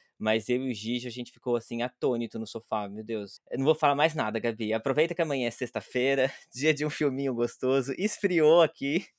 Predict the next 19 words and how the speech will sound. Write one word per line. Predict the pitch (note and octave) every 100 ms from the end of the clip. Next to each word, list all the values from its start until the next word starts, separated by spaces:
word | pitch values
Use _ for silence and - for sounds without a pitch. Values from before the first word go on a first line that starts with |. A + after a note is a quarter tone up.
| _
Assiste | B2+ C#3+ - D#3 D#3 D3+
e |
depois | D3+ D3 -
você | C#3+
me | -
conta. | A#2+ G2+ - G2+ F#2+ -
Acho | C#3 -
que | D3
vale | C#3+ D#3
a |
pena | D3+ D3+ D#3
também | C#3 C3
mencionar, | B2+ B2 A#2+ G#2+ A2+ B2 G#2+ _ - - - -
ah, | G#2+ G#2+ A2
o | A2
filme | - B2 B2+ B2
A |
Mulher | B2 B2+ A#2+ C#3+
Rei, | D3 C3 A2+ A#2 G#2